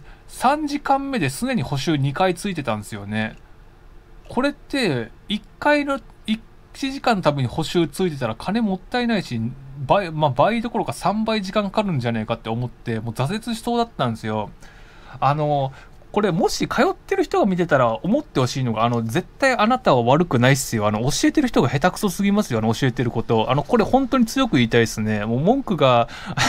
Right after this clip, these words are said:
<laughs> 文句があるならもう本当に名指しで文句言ってもいいぐらい、本当に絶対教習の人が、あの、教え方悪いっすね。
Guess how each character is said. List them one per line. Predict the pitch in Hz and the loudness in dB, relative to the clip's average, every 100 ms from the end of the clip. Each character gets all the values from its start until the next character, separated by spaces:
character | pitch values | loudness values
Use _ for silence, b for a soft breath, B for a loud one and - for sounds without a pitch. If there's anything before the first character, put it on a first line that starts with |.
| 233 | 6
<laughs> | 147 - - - | 4 2 -4 -4
文 | 135 165 220 | 2 4 4
句 | 208 | 4
が | 143 | 2
あ | |
る | 123 | 4
な | 113 | 2
ら | |
も | 117 117 113 | 2 2 4
う | |
本 | 147 165 | 2 2
当 | |
に | 135 | 2
名 | 120 | 4
指 | 165 | 4
し | 170 175 | 2 2
で | |
文 | 160 202 | 4 4
句 | 180 | 2
言 | 120 | 0
っ | |
て | 120 | 0
も | 113 | 2
い | 135 | 2
い | |
ぐ | 147 | 4
ら | 170 | 4
い、 | 110 | 4
本 | 139 156 | 2 0
当 | 156 | 0
に | 139 | 0
絶 | 170 - | 0 -2
対 | 214 196 | -2 2
教 | 208 196 | 2 2
習 | 202 196 190 185 | 2 2 2 2
の | 180 | 0
人 | 170 175 | 0 4
が、 | 123 | 4
あ | 110 | 2
の、 | 117 | 0
教 | 117 127 | 2 2
え | |
方 | 120 | 4
悪 | 117 127 | 4 4
い | 117 | 2
っ | |
す | - | -2
ね。 | 107 107 107 | -2 -2 -2